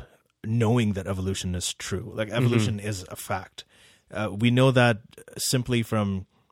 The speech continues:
Speaker 1: you know, genetics. We know our genome now. We've studied
Speaker 2: Right.
Speaker 1: the genomes of, of c-, c-, many, many species, and the genomes, they make it clear that all of us evolved from, you know, one common ancestor about four and a half billion years ago.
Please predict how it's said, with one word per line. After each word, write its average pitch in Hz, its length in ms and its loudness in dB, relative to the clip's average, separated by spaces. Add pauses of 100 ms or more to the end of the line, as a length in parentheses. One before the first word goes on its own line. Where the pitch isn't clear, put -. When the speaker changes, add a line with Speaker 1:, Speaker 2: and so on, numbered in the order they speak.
(340)
Speaker 1:
you 101 100 -4
know, 92 200 -2 (280)
genetics. 101 640 -2 (140)
We 107 180 -4
know 110 300 0
our 101 160 0
genome 101 420 -2
now. 85 320 -12 (140)
We've 92 260 -8
studied 104 240 -2
Speaker 2:
Right. 104 260 6
Speaker 1:
the 101 60 -4
genomes 101 440 -2
of, 92 200 -6 (400)
of 92 240 -10 (220)
c-, - 60 -14 (140)
c-, - 120 -14
many, 127 260 2
many 107 220 2
species, 95 640 -4
and 95 420 -4
the 98 80 -4
genomes, 101 460 -4
they 101 260 -4
make 101 220 -4
it 95 160 -12
clear 98 500 -2 (480)
that - 140 -12
all 101 180 -2
of 95 80 -6
us 95 160 -4
evolved 95 340 -6
from, 92 400 -6
you 101 140 -4
know, 92 100 -2
one 95 300 -4
common 92 300 -4
ancestor 92 480 -8
about - 180 -10
four - 160 -6
and 95 100 -4
a - 40 -6
half 92 160 -8
billion 95 260 -6
years 95 240 -6
ago. 101 220 -8